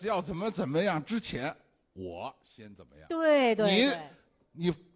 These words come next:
Speaker 1: 你要敢说不是矮服了优的话，我就把你灭了。
Speaker 2: 嗯。
Speaker 1: 所以这个时候呢，他只好黑，<laughs> 白的这么一走，黑的只好服了。
Speaker 2: 是。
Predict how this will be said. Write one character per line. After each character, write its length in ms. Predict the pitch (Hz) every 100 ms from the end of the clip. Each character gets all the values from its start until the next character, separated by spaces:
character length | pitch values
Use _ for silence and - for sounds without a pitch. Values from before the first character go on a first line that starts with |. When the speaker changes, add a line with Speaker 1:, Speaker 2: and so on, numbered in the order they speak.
| -
Speaker 1:
你 120 | 151
要 180 | 202 240
敢 260 | 226 135 131
说 300 | 185 226 214
不 160 | 190
是 140 | 208 202
矮 220 | 120 117
服 160 | - 185
了 80 |
优 200 | 170 196
的 120 | 196 147
话， 260 | 135 101 85
我 100 | 101
就 100 | 110
把 140 | 120
你 100 | 113
灭 200 | 139 135
了。 80 | 67 _ _ _
Speaker 2:
嗯。 300 | - 202 185
Speaker 1:
所 140 | 170 202
以 160 | 180
这 200 | 165 233
个 100 | 190
时 100 | -
候 120 | 143 135
呢， 140 | 131
他 160 | - 160
只 180 | -
好 260 | 175 165 113
黑， 280 | - 185 160 _ _ _ _
<laughs> 480 | _ _ _ _ _
白 180 | 170 226
的 100 | 262
这 80 | 247
么 120 | 233
一 60 | 202
走， 200 | 139 131
黑 180 | 185
的 120 | 190 131
只 120 | 139
好 160 | 135
服 240 | 90 - 92
了。 100 | 90 _ _ _ _
Speaker 2:
是。 280 | - 202